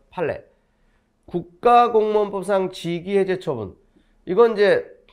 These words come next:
제외되는 또 대표적인 판례죠. 판례로서 워낙 많이 또 출제가 됐어요.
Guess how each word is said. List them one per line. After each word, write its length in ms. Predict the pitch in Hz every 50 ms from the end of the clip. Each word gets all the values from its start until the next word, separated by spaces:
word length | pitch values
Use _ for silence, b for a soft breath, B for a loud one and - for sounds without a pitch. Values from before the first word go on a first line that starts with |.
| _ _ _ _ _ _
제외되는 840 | - - 151 151 156 160 170 185 208 233 240 233 233 226 214 208 196
또 120 | 196 202 -
대표적인 460 | - 180 175 - 202 185 190 180 180
판례죠. 600 | - 220 208 202 190 - 127 107 92 - - - _ _ _ _
판례로서 600 | - - 247 254 262 269 254 247 240 233 - 220
워낙 400 | 156 131 135 147 165 190 196 165
많이 300 | 127 113 120 139 156 147
또 140 | - 143 135
출제가 400 | - - 180 - 190 165 156 107
됐어요. 340 | 95 87 - - 95 92